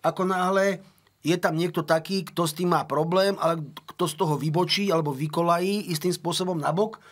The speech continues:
tak je zrejme, že mu to dá pocítiť ten tréner. Takže, ale áno, súhlasím s tebou, Marek, že tá kabína očividne vyzerá tak, že drží spolu.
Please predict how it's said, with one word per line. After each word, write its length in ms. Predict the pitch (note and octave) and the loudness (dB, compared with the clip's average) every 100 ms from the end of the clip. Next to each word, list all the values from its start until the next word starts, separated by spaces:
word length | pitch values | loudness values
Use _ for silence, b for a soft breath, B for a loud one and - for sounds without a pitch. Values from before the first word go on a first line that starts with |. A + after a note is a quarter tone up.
| B B - | B B -2
tak 160 | D#3+ | 0
je 160 | D#3 F3 | 2 0
zrejme, 440 | D3 D3+ E3 F#3+ F#3 | 2 0 2 2 2
že 80 | E3+ | 0
mu 40 | |
to 160 | E3 D#3+ | 0 2
dá 160 | F3 F3+ | 2 2
pocítiť 520 | F3+ G3 D#3 B2+ A#2+ | -4 -4 -6 -8 -10
ten 40 | A#2+ | -6
tréner. 480 | C3 C#3 F#3 A3+ - b b b b b b b | -4 2 2 0 -6 b b b b b b b
Takže, 320 | D3 D3+ D#3+ | -2 0 0
ale 180 | E3 D#3+ | 0 0
áno, 480 | E3+ E3+ G3+ G#3+ - | 2 2 2 -2 -4
súhlasím 460 | - E3+ F#3 G3 D#3 | -8 0 0 2 -2
s 80 | D3+ | -2
tebou, 240 | E3+ F3 | 0 0
Marek, 400 | C3+ D3 G3 - B B B | 0 0 0 -2 B B B
že 180 | D#3+ | -2
tá 140 | D#3 D#3+ | 2 2
kabína 380 | D#3+ E3+ F3+ D#3+ | 2 -2 -2 -2
očividne 420 | D#3+ F3+ F3 F3+ | -2 -2 -2 -2
vyzerá 380 | D#3 D#3 F3 D3+ | 0 2 2 2
tak, 320 | C#3+ E3 - | 0 -2 -4
že 160 | D3 B2+ | -8 -2
drží 320 | D#3 D#3+ F#3 | 0 0 -2
spolu. 500 | - B2+ C3 G#3+ | -4 -4 0 -2